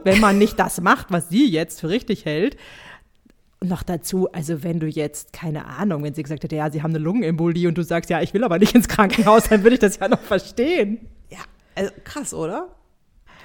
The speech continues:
Speaker 1: Und was hättest du dir jetzt gewünscht?
Speaker 2: Naja, ich hätte mir gewünscht, mm, dass ich da natürlich auf jeden Fall schlagfertiger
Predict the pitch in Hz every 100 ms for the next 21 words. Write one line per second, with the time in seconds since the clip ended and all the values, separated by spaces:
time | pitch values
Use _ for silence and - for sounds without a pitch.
0 | - 196 185 214 285 285 - 247 233 220
1 | 214 185 165 143 - - _ _ _ _
2 | _ _ 175 175 156 160 190 208 190 165
3 | 151 135 165 160 160 208 - _ _ _
4 | _ _ _ _ _ - 165 165 160 160
5 | 160 165 - 160 156 151 156 - _ _
6 | _ _ _ _ _ _ _ - - 160
7 | 156 214 180 - 190 185 165 160 - -
8 | - _ - - 165 165 - 156 170 151
9 | 147 139